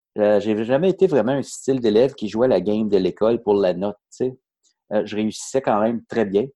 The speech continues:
mais, euh, ça m'a jamais vraiment motivé, euh, d'aller chercher le, la plus haute note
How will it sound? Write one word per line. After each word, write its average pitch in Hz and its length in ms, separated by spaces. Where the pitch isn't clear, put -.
mais, 101 320
euh, 92 320
ça - 200
m'a 110 140
jamais 135 280
vraiment 117 600
motivé, 110 800
euh, 90 680
d'aller 104 240
chercher - 340
le, 104 140
la 95 160
plus - 180
haute 107 240
note 107 220